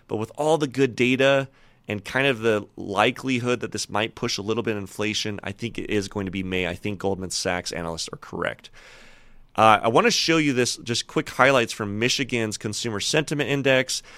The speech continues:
And I'm doing all of this, guys, to give you a good sense from a fundamental standpoint where the markets are going to go. We'll do technicals after this, but you can kinda get a sense. I'm pretty bullish right now. I'm getting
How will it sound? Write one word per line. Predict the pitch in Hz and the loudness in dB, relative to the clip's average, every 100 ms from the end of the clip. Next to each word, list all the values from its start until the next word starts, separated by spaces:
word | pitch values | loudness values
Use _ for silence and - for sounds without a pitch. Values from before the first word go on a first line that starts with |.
| - | -2
And | - 147 | 2 4
I'm | 151 | 4
doing | 139 254 262 | 2 0 2
all | - 151 | 0 2
of | 147 | 2
this, | 117 - | 0 -4
guys, | - 110 107 107 | 0 4 4 2
to | 107 | -4
give | 107 165 | -4 -4
you | 180 170 - | -2 -2 -2
a | 113 | -4
good | 104 139 156 | -2 -2 0
sense | - - 139 - - _ _ - | 0 0 0 -4 -10 _ _ -8
from | 117 | -2
a | 104 | -2
fundamental | - - 147 143 127 135 196 175 | -2 2 4 4 4 4 4 2
standpoint | - 117 110 101 - 104 | 0 -2 -2 -4 -4 -2
where | 101 117 | 0 0
the | 123 | 2
markets | 107 107 107 113 - | 0 0 0 -2 -4
are | 101 | -6
going | 87 98 92 | -6 -6 -6
to | |
go. | 90 92 | -4 -2
We'll | 85 98 | 0 0
do | 101 | 0
technicals | 143 - 131 135 117 117 110 - | 0 2 0 0 -2 -2 -2 0
after | 90 98 104 | 2 2 0
this, | 98 92 - - - - - - | -2 -2 -4 -8 -16 -20 -16 2
but | 107 101 - _ _ _ | 2 2 -6 _ _ _
you | 131 | 0
can | 151 143 | 0 -2
kinda | - 185 247 | 0 0 2
get | 226 | 2
a | 143 | 2
sense. | - 151 151 - | 2 0 0 -2
I'm | 101 | -4
pretty | - 185 175 123 | -4 -4 -2 -6
bullish | 90 107 165 151 - - | -2 2 6 4 2 -6
right | 76 - | -10 -8
now. | - 50 | -10 -10
I'm | 101 | -2
getting | 135 170 175 | 0 2 -2